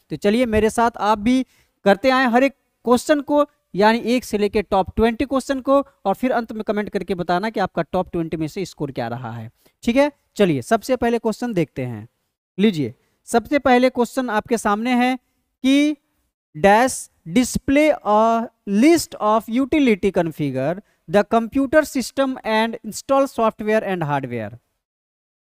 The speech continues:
की उपयोगिता की एक सूची प्रदर्शित करता है जो कंप्यूटर सिस्टम को कॉन्फ़िगर करता है और सॉफ्टवेयर और हार्डवेयर को स्थापित करता है। भाई कौन? कौन?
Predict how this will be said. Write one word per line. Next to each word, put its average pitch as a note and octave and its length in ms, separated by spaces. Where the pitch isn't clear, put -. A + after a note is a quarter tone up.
की C4 100
उपयोगिता A#3 760
की B3+ 200
एक A3+ 120
सूची B3 340
प्रदर्शित A#3 580
करता F3+ 320
है F3+ 260
जो F3+ 140
कंप्यूटर G#3+ 540
सिस्टम A3+ 400
को A3+ 180
कॉन्फ़िगर G3+ 500
करता A3+ 340
है A#3 140
और G3+ 180
सॉफ्टवेयर A3+ 500
और G3 160
हार्डवेयर F3 420
को E3+ 120
स्थापित - 400
करता A#2+ 320
है। A#2 60
भाई D3+ 180
कौन? F3+ 340
कौन? G#3 240